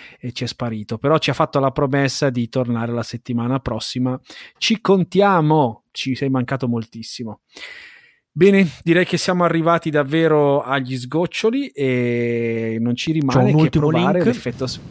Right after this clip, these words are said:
Speaker 1: ah, scusami, non l'avevo visto, Ricky.
Speaker 2: Ma guarda quella
Speaker 1: Hai
Speaker 2: cosa
Speaker 1: ragione,
Speaker 2: che si
Speaker 1: scusami.
Speaker 2: chiama trello che
Speaker 1: No,
Speaker 2: non
Speaker 1: no,
Speaker 2: guardi
Speaker 1: hai
Speaker 2: mai.
Speaker 1: ragione, hai ragione, hai ragione. Chiedo scusa, chiedo scusa.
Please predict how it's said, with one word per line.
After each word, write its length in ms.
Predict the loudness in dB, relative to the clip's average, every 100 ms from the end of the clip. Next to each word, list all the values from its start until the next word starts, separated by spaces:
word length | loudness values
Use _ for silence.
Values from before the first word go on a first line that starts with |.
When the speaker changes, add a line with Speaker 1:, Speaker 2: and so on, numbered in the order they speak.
| -18 -18 -18 -18 -4
Speaker 1:
ah, 260 | -2 -2 -4
scusami, 720 | -10 -4 0 0 0 -2 -4
non 120 | -4
l'avevo 280 | -2 -2 -2
visto, 360 | -2 -6 -8 -8
Ricky. 380 | -8 -10 -16 -18 _ _ _ _ -20 _ -6
Speaker 2:
Ma 120 | -2
guarda 420 | 4 4 4 2
quella 200 | 2 4 4
Speaker 1:
Hai 80 |
Speaker 2:
cosa 60 | 4
Speaker 1:
ragione, 200 | 2 2
Speaker 2:
che 80 | -2
si 60 |
Speaker 1:
scusami. 100 | 0
Speaker 2:
chiama 240 | 2 2 2
trello 600 | 0 2 2 4 2 2
che 100 | 2
Speaker 1:
No, 120 | 4
Speaker 2:
non 80 | 6
Speaker 1:
no, 60 | 6
Speaker 2:
guardi 180 | 6 6
Speaker 1:
hai 60 |
Speaker 2:
mai. 80 | 4
Speaker 1:
ragione, 240 | 4 4 4
hai 40 |
ragione, 420 | 4 2 -2 -2
hai 220 | -4 -6
ragione. 300 | -6 -6 -6
Chiedo 240 | -4 0 0
scusa, 340 | -2 -6 -6
chiedo 240 | 0 0 0
scusa. 400 | -4 -10 -10